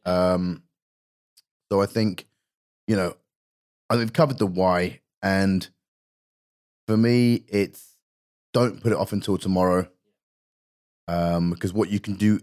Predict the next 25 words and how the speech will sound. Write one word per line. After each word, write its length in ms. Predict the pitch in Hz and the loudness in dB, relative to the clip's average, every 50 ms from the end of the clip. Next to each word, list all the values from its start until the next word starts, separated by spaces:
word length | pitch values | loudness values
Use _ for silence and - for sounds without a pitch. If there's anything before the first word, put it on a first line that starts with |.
| - _ _ | -8 _ _
you 140 | - 120 120 | -2 -2 0
can 220 | 117 131 120 110 101 | 2 2 0 0 -2
start 480 | - - - 113 101 98 95 - - | -4 -2 0 2 4 4 2 0 0
your 100 | 101 98 | -2 -2
journey 240 | 87 104 104 98 95 | 0 0 0 0 -2
today. 440 | 90 92 78 92 85 85 85 82 - _ _ _ _ _ _ _ _ _ _ _ | -4 -4 -2 -2 0 0 -2 -4 -8 _ _ _ _ _ _ _ _ _ _ _
And 320 | 92 95 92 92 92 90 85 | -4 -2 -2 0 -2 -2 -4
the 80 | - - _ _ _ _ _ _ _ _ _ _ | -8 -14 _ _ _ _ _ _ _ _ _ _
thing 140 | 135 131 120 | 0 0 2
I 100 | 110 104 | 0 0
said 220 | - 117 101 - | 0 -2 -2 -2
to 80 | - 98 | -4 -4
you 260 | 95 98 95 95 92 | 0 2 2 2 2
was, 500 | 85 90 87 87 87 85 - - - - _ _ _ _ _ _ _ _ _ _ _ _ _ _ _ _ - | 2 2 2 2 0 -2 -4 -8 -14 -20 _ _ _ _ _ _ _ _ _ _ _ _ _ _ _ _ -10
um, 480 | 76 80 80 80 78 78 78 76 71 _ _ _ _ _ - | -8 -6 -6 -6 -6 -8 -10 -12 -16 _ _ _ _ _ -4
trying 200 | 87 85 85 82 | -4 -4 -2 -2
to 60 | 82 | 0
wor-, 140 | 87 85 - | 0 0 0
remember 240 | - 80 87 82 80 | -2 -4 -4 -4 -4
the 80 | 82 | -2
wording 280 | 82 90 92 90 92 87 | 0 0 2 2 0 0
now, 200 | 90 90 90 85 | -2 -4 -4 -4
and 80 | 90 | -2
it 60 | 95 92 | -2 0
was, 260 | 98 101 98 - | 0 0 -2 -4